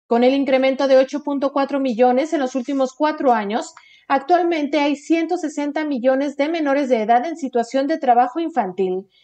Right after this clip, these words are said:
y se estima que nueve millones de niños podrían sumarse para finales de dos mil veintidós. Según un modelo de simulación, esa cifra aumentaría a cuarenta y seis millones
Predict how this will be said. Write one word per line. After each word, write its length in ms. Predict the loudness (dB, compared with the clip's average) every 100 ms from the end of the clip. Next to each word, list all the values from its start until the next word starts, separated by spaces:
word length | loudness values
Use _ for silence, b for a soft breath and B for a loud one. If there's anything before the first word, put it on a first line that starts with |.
| b b
y 100 | -2
se 140 | 0 0
estima 420 | 0 -2 -2 0
que 140 | 2
nueve 280 | 4 2 2
millones 480 | 0 2 2 2 0
de 120 | 0
niños 420 | 2 2 0 -2
podrían 380 | -6 -2 -2 -2
sumarse 460 | -4 -4 -4 -4 -6
para 180 | -6 -6
finales 480 | -6 -2 0 0
de 80 | 0
dos 220 | 0 0
mil 180 | -2 0
veintidós. 720 | -2 -2 -6 -2 -2 -2 -12 _ b b
Según 480 | _ -4 0 0 0
un 160 | -2 0
modelo 320 | 2 2 2
de 140 | 2 2
simulación, 720 | 0 0 0 -2 0 0 -2 b b b
esa 220 | -2 -2
cifra 340 | -2 -2 -2 -2
aumentaría 640 | -2 -2 0 2 2 2 0
a 160 | -2 2
cuarenta 480 | 2 2 0 0
y 80 | 0
seis 320 | 0 0 0
millones 640 | -2 -2 -2 -2 -4 -4